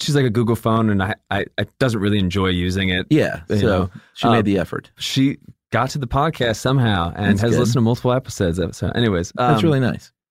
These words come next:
Speaker 1: The Point is one of those movies I caught at some point, maybe on T V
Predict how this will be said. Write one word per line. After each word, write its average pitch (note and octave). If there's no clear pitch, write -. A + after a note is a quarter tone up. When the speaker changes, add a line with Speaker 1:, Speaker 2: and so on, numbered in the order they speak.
Speaker 1:
The C#3+
Point A#3
is E3+
one D3+
of D3+
those D3
movies D3
I G2+
caught D3+
at G#2+
some D#3
point, C3
maybe D3+
on G#2
T C3
V C3+